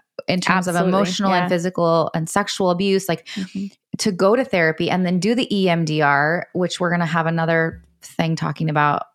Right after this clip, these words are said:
Speaker 1: E M D R, but, um, 'cause there is hope.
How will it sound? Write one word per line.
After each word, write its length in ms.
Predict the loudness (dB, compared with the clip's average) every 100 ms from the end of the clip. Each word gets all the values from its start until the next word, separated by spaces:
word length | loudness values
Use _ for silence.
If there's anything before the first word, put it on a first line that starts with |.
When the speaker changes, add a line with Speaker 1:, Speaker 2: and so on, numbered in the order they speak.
| -6
Speaker 1:
E 80 | -2
M 120 | 0
D 100 | 0
R, 120 | 0
but, 180 | 0 -4 -10 -20 -8 -2
um, 460 | 0 0 -2 -4 -8 _ _ -4
'cause 220 | -2 2
there 120 | 2
is 240 | 2 0
hope. 480 | 0 0 2 2 -2